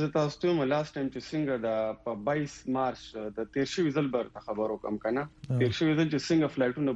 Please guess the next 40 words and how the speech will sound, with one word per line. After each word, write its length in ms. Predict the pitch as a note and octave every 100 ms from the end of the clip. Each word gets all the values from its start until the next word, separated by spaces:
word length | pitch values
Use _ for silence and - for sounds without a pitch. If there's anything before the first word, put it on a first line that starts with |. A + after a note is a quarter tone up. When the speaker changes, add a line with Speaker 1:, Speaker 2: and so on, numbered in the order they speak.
| C#3+
Speaker 1:
بند 180 | D3 C#3
شو 80 | A2+
په 140 | A2
باییس 240 | B2 A#2+ - A2
مارچ 180 | G#2+ G2 G2+
باندې، 300 | G2 G2 G#2 - - - - - - _ - A#2
نو 80 | A#2 A#2 A#2+ A#2+ A#2+ A#2+ A#2 - - B2+
یقینو 340 | B2+ F3 F3
کې 1600 | E3 - _ - - _ - - - - _ - - - _ D#3 -
په 60 | D3 E3
کار 120 | E3
و 60 |
چې 100 | D3+ A#2+
زموږ 200 | C3 D#3+ D#3+
ته 120 | B2+
لکه 160 | A2 A#2
د 20 | A2
حکومت 300 | B2+ D#3 C3+
د 100 | C#3
سایډ 140 | D3 B2+
نه 60 | C3+
موږ 100 | D3 -
ته 80 | A#2
لکه 180 | A2 G#2+
اکوموډیټ 400 | A2+ G#2+ G#2+ G#2
شوي 120 | E3 C#3+
وو، 140 | A#2+
ځکه 120 | C3+
چې 100 | C3 A#2
یو 120 | A2
مسله 240 | G#2+ B2+ C3
راغله، 260 | C3 A#2 A#2
ډېر 100 | A#2+ A2+
غریبانان 420 | A2 A2+ B2 A#2
دلته 260 | B2 A#2+ A2
نښتي 300 | - G2 G#2
وو. 100 | G2+ - _ - -
صحیح 120 | F3
ده 40 | F3+
جی؟ 80 | D3+